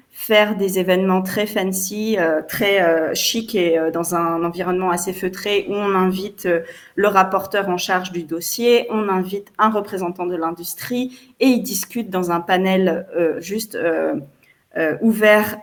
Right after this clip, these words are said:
aux invités, euh, sélectionnés sur une liste, et cetera, et cetera. Ça, ça s'est, ça s'est fait, euh, ça, ça a été découvert par, euh, je crois, le journalisme d'investigation qu'on a eu, euh, euh, de connaître un petit peu les connivences qu'il y avait entre, euh, les institutions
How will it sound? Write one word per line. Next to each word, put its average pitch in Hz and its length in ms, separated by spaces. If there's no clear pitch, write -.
aux 196 220
invités, 196 580
euh, 156 60
sélectionnés 185 540
sur 185 200
une 170 120
liste, 247 480
et - 60
cetera, 185 340
et 190 60
cetera. 185 400
Ça, 247 160
ça 247 140
s'est, 180 420
ça 214 120
s'est 208 160
fait, 233 320
euh, 175 460
ça, 175 200
ça 175 140
a 175 40
été 170 200
découvert 196 480
par, 170 400
euh, 170 320
je 175 120
crois, 196 340
le 175 160
journalisme 180 540
d'investigation 175 720
qu'on 165 160
a 156 100
eu, 202 220
euh, 165 100
euh, 160 560
de - 180
connaître 185 520
un 175 80
petit - 160
peu 214 100
les 185 160
connivences 220 640
qu'il 190 140
y 185 80
avait 190 220
entre, 180 300
euh, 180 500
les 170 240
institutions 185 720